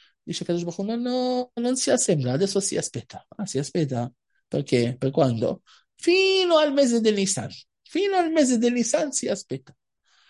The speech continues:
Perché? Perché il f-, mese del Nisan? Perché Yitzhak Avinu, il nostro patriarca, fu nato a Yitz-, a Pesach. Qual è il collegamento? Molto semplice.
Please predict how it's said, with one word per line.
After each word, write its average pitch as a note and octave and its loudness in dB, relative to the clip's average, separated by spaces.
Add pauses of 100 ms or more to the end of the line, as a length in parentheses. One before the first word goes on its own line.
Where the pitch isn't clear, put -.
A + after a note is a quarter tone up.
(160)
Perché? - -2
Perché G3 -4
il A#3 0
f-, - -12
mese E3+ 0
del C#3 0
Nisan? A#2 -4 (440)
Perché C#3+ -2
Yitzhak F#3 2
Avinu, G#3+ 2
il A#2+ -8
nostro B2+ -4
patriarca, A#3 4
fu - -6
nato D4+ 4
a C#4 6
Yitz-, C4 -2
a A3 2
Pesach. - -4 (540)
Qual A#2+ -6
è C#3 -4
il - -18
collegamento? A#2+ -4 (100)
Molto A2 -8
semplice. - -6